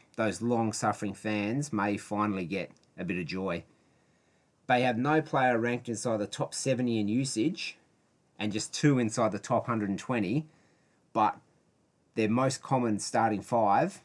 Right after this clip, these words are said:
all rank inside the top fifteen in pace. So that they're playing at a brutal breakneck speed,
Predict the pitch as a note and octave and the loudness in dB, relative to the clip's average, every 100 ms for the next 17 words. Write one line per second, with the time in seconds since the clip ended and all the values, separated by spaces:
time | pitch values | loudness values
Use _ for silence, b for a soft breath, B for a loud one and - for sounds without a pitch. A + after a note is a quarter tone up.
0 | _ - A#2 A2+ G#2+ G#2+ G#2+ G2 A2 F#2+ | _ -2 0 2 0 0 -4 -2 -2 -2
1 | F#2+ - - - G#2+ - G2+ F#2+ F2+ - | -4 -4 -4 -4 -6 -4 -4 -2 -6 -2
2 | G#2 F2+ - - - b - G#2 G#2 G#2+ | -2 -2 -6 -10 -14 b -6 -2 0 -2
3 | - - A#2 - A#2+ A2 G#2+ G2+ - A#2+ | -2 -6 -4 -2 0 0 0 -2 -4 2
4 | C3+ C#3 C3 G#2+ A2+ A#2+ B2 A#2 - - | 4 4 2 -2 2 0 0 -4 -4 -4
5 | A#2+ A2 A#2+ F3+ | 0 2 2 0